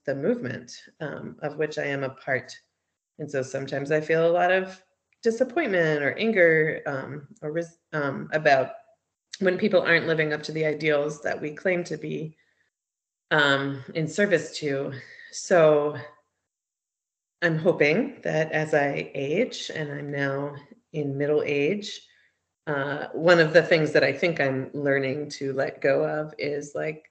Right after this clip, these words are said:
the ideal of living, living those ideals perfectly, um,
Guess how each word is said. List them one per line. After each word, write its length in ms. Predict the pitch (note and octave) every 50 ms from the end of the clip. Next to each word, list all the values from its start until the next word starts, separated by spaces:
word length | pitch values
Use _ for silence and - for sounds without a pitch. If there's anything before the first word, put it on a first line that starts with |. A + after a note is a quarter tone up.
| _ -
the 240 | - E3+ D#3+ D3+ -
ideal 460 | D#3 D3+ D3+ D3+ D3 C#3+ C#3+ C#3+ C#3+
of 180 | C#3+ C#3+ C#3+ C#3+
living, 480 | C3+ B2+ B2 B2 C#3+ D3+ D3 D3 D3 - _ _ _ _ _ _ _ _ _ _ _ -
living 960 | D#3+ D#3+ D#3 D#3 D#3+ D#3 D#3 D3+ D#3 D3 C#3+ C#3 C#3 C#3 C#3 C#3+ C#3+ C#3+ C#3+ _ _ _ _ _ _ _ _ _ _ -
those 220 | - D#3+ D3 -
ideals 460 | C#3 C3+ C3+ C3+ C3 C3 B2+ B2+ B2+ -
perfectly, 640 | - - D#3 D3+ E3 E3 D#3+ A3 A#3+ B3+ C4 C4+ - - - - - - - _ -
um, 480 | D3 C3+ C3+ C3+ C#3+ D3 D3+ D3+ D3